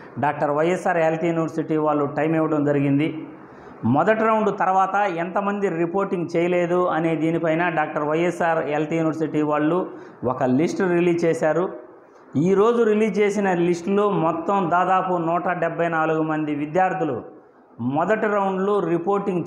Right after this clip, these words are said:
చేయలేదు అని ఈ వీడియో ముఖంగా మీ అందరికీ తెలియజేస్తున్నాను.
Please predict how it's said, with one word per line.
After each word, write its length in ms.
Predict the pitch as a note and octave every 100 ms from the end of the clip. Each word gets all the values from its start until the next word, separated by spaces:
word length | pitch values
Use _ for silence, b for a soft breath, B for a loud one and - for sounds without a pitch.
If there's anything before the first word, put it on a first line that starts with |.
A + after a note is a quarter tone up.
| E3+
చేయలేదు 520 | F3 F3+ F3 E3+ F3+
అని 260 | D#3+ E3+ F#3+ - -
ఈ 260 | D#3+ D#3+ D#3
వీడియో 340 | D#3+ F3 F3+
ముఖంగా 460 | E3+ D#3+ E3 E3 F3
మీ 260 | D#3 D#3
అందరికీ 460 | C#3+ D#3 E3 D#3+ D#3
తెలియజేస్తున్నాను. 840 | D3+ C3+ B2 A#2 - A2 G2 E2